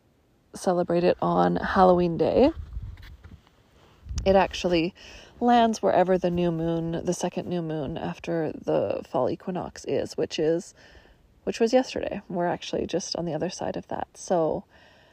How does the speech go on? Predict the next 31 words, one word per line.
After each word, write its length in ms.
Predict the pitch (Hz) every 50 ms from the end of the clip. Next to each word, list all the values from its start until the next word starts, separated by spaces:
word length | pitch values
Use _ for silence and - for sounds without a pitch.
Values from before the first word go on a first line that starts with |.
| _ _ _ _ _ _ _ _ _ _ _ _ _ _
it's 180 | - 214 - -
also 300 | 233 226 220 - - 269
a 80 | 269 247
really 240 | 226 208 196 196
beautiful 1200 | 190 - 190 190 185 185 185 185 - - - - - - 196 185 185 185 180 185 180 180 180 - _ _ - _ _ _ _ _ _ _ _ _ _ _ _ _ _ _ - - _ _ _ - - - -
time 600 | - - - 208 185 185 170 180 185 196 175 196 190
to 680 | - - - 202 190 180 175 170 175 175 175 190 196 - _ _ _ _ _ _ _ _ _ _ _ _ _ _ _ _ _ _ _ _
reflect 1040 | - - 196 208 208 196 - - 208 202 190 190 202 - - - - - - - - -
and 220 | - 196 196 196 196
call 320 | - - 214 214 214 214
in 440 | - - 202 202 202 202 202 202 196
the 80 | 202 202
support 460 | - - 196 - - 190 180 - -
of 120 | - 170
our 100 | 165 151
ancestors. 1120 | 156 165 180 190 - - - 185 - - - - - - - - - - - - - - _ _ _ _ - - - - - - - - - _ _
We 100 | - 190
think 240 | 185 - 202 190 196
of 80 | 208 196
Samhain 420 | - - 190 185 185 185 180 180
as 180 | - - 180 -
being 200 | - 180 180 175
a 40 | 170
time 340 | - - 180 175 175 175
when 160 | 175 175 175 175
the 80 | 170
veil 340 | 156 - 170 170 170 170 165
is 180 | 175 175 180 -
very 260 | - 160 151 185 185
thin, 480 | - - - 175 175 165 - - -
and 380 | - - 170 175 170 175 175 190